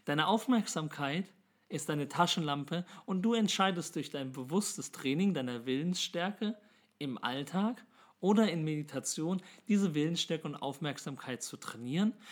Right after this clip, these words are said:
was wiederum in dir automatisch als Programm angelegt wird. Am Anfang machst du es bewusst und irgendwann wird es zu einem unterbewussten Programm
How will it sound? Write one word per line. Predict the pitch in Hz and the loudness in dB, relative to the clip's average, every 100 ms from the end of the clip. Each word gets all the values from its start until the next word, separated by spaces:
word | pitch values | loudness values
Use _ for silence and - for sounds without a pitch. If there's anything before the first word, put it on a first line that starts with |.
| - | -10
was | - 135 | -8 -4
wiederum | 170 165 196 185 196 190 - | 0 2 2 2 0 -2 -10
in | - 185 170 | 2 4 4
dir | 170 190 - | 2 0 -2
automatisch | 135 131 127 127 143 165 - | -6 -6 -4 -2 -2 -4 -8
als | 151 - | -8 -10
Programm | - 151 - 180 170 | -6 -4 4 4 4
angelegt | 123 117 113 113 113 - - | 0 -4 -8 -10 -14 -20 -18
wird. | - _ _ _ _ | -18 _ _ _ _
Am | 123 120 | -8 -4
Anfang | 131 160 180 185 | -4 -2 0 0
machst | 143 135 - 143 | 0 -4 -8 -8
du | |
es | 139 - - _ - | -8 -10 -16 _ -8
bewusst | 135 120 180 - - - - - - | -8 0 0 0 -4 -14 -20 -20 -10
und | 156 | -6
irgendwann | 175 220 240 202 185 | 2 4 6 6 4
wird | 185 | 0
es | 180 - | -4 -2
zu | |
einem | 151 151 | -4 -2
unterbewussten | 175 170 165 147 135 143 - - 131 | -2 -2 -2 -4 -6 -6 -8 -10 -10
Programm | 143 120 127 139 175 | -10 -8 -6 -4 -4